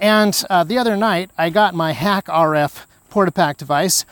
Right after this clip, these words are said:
and I programmed that to send a spoof G P S signal. And, uh, I tricked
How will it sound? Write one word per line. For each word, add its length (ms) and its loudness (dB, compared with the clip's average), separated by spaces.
and 100 -2
I 60 2
programmed 600 -2
that 500 -6
to 160 0
send 460 0
a 180 -6
spoof 460 -4
G 140 -6
P 180 -6
S 140 -2
signal. 460 -4
And, 320 2
uh, 220 4
I 100 0
tricked 380 -4